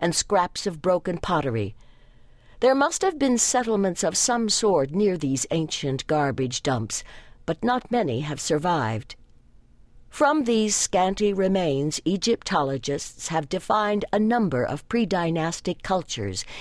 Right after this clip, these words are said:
interrelated, but each having its own typical assemblage, the collection of objects produced and used by the people of a given culture.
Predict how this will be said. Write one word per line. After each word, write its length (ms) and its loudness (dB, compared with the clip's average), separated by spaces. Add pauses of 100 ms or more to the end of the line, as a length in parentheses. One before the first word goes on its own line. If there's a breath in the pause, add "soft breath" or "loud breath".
interrelated, 920 2 (320 loud breath)
but 180 2
each 260 0
having 360 2
its 240 0
own 340 2
typical 520 -2
assemblage, 720 0 (300 loud breath)
the 80 0
collection 480 0
of 120 0
objects 500 0
produced 580 -2
and 120 0
used 420 0
by 140 -2
the 120 -6
people 360 -4
of 140 -2
a 60 -4
given 340 -2
culture. 540 -6